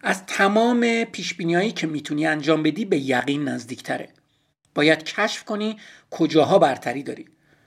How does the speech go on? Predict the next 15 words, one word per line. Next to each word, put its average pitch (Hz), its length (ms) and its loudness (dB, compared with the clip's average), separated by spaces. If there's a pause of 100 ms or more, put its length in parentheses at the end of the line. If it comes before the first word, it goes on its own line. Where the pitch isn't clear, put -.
(340)
باید 170 240 6
در 170 180 2
حوزهٔ 165 680 -2
دایرهٔ 156 560 -4
تواناییت 143 680 -8 (260)
وارد 120 340 -2
بازی 120 280 -6
بشی. - 340 -12 (2000)
در 117 220 2
نتیجه 156 540 2 (480)
همیشه 214 480 -2
مراقب 190 640 4
دانش 147 480 -2
شوفر 131 520 -6
باش. - 460 -10